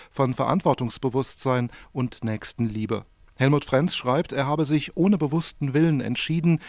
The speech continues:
sich für andere einzusetzen. Egal ob Landlose,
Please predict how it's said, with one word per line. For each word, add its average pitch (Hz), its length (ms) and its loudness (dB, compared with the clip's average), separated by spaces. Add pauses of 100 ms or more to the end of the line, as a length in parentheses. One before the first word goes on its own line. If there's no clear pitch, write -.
(100)
sich - 220 -4
für 135 140 -4
andere 123 300 -2
einzusetzen. 113 720 -4 (200)
Egal 143 340 0
ob 123 200 -6
Landlose, 151 720 2